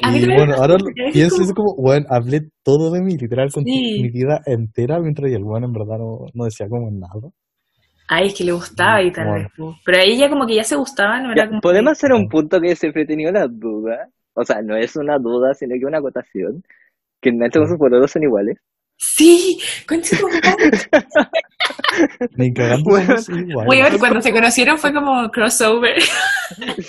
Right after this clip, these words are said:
Speaker 3: Sí.
Speaker 2: Weón,
Speaker 3: Bueno,
Speaker 1: Igual
Speaker 3: es
Speaker 2: eso.
Speaker 1: se
Speaker 3: como
Speaker 1: parece.
Speaker 3: que yo los vi en las fotos y fue como, pues iba a estar de cumpleaños como el mismo día, creo.
Speaker 2: Sí,
Speaker 1: Como
Speaker 2: o sea, yo estoy
Speaker 1: al día
Speaker 2: cumple-,
Speaker 1: siguiente.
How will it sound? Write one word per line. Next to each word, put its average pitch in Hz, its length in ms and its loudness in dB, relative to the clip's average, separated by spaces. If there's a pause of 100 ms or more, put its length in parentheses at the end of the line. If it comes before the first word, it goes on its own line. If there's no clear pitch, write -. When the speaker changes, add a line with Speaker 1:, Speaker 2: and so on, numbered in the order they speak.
Speaker 3:
Sí. - 80 -2 (2750)
Speaker 2:
Weón, 123 220 2
Speaker 3:
Bueno, 208 160 2
Speaker 1:
Igual 214 180 6
Speaker 3:
es - 60 6
Speaker 2:
eso. 214 80 2
Speaker 1:
se 214 60 -2
Speaker 3:
como 254 160 2
Speaker 1:
parece. 214 200 4
Speaker 3:
que 185 60 4
yo 202 60 4
los 226 180 2
vi 190 140 0
en 240 100 0
las 254 180 -6 (100)
fotos 175 400 -4
y 208 60 -4
fue 196 160 -8
como, 196 440 -8 (180)
pues 139 120 -10
iba 165 80 -4
a 185 40 -4
estar 220 140 -4
de 208 80 -2
cumpleaños 160 360 -6
como 165 140 -8
el 127 60 -8
mismo 147 240 -8
día, 110 180 -4 (180)
creo. 135 260 -8 (340)
Speaker 2:
Sí, - 300 -8
Speaker 1:
Como 214 160 -2
Speaker 2:
o 214 60 0
sea, 202 120 4
yo 135 60 4
estoy 165 200 2
Speaker 1:
al - 40 4
día 277 140 4
Speaker 2:
cumple-, 285 100 -8
Speaker 1:
siguiente. 214 480 -10